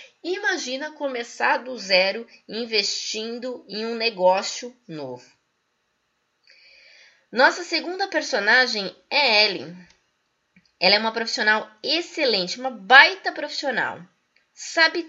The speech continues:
tudo no que faz. Ela atua em uma empresa de R H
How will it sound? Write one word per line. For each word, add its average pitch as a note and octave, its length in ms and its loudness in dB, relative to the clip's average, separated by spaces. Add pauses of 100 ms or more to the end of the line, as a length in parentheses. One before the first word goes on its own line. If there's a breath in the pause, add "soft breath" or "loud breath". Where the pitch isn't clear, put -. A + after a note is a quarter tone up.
(260)
tudo E4+ 460 -4 (220)
no B3+ 160 -6
que C4 120 -6
faz. C#3+ 440 -2
Ela A#3 180 4
atua E4+ 560 -6 (100)
em B3 120 -8
uma C4 100 -2
empresa G#3+ 480 -4
de G3+ 100 -6
R G3 180 -4
H D3+ 440 -4